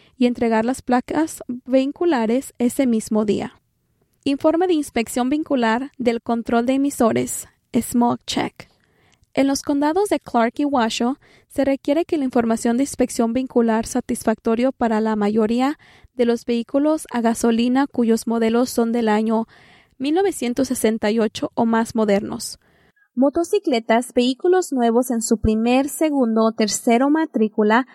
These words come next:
de cualquier estado, vehículos híbridos eléctricos que tienen hasta cinco años de antigüedad, vehículos de combustible alterno, gas natural comprimido o propano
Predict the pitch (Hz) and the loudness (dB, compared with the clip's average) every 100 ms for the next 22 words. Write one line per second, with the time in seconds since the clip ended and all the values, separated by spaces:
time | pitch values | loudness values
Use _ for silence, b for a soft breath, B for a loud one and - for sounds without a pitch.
0 | B B 220 208 202 - 226 294 - 240 | B B -2 0 0 2 0 0 0 0
1 | 202 202 247 - B B B 247 302 339 | 2 0 -2 -8 B B B 0 0 0
2 | 403 403 - 254 220 226 247 247 220 208 | 0 0 0 0 0 2 0 2 0 0
3 | - 247 247 - 208 214 214 262 214 220 | 0 0 0 0 0 2 2 2 0 0
4 | 220 - 247 277 311 277 247 254 254 247 | -2 0 0 2 2 2 2 2 0 0
5 | 262 262 254 202 208 226 b b b b | 2 2 2 2 0 -4 b b b b
6 | b 247 285 - 359 349 269 233 214 220 | b 0 0 2 0 0 0 0 0 0
7 | - 240 240 269 285 226 208 214 226 233 | 0 -2 2 0 2 2 2 2 -2 -2
8 | 226 220 226 285 302 302 262 254 269 262 | 2 2 2 -2 0 2 2 2 0 2
9 | 277 269 220 214 240 - 220 254 277 254 | 2 4 4 2 0 -2 0 2 2 2
10 | 208 202 247 | 2 2 -2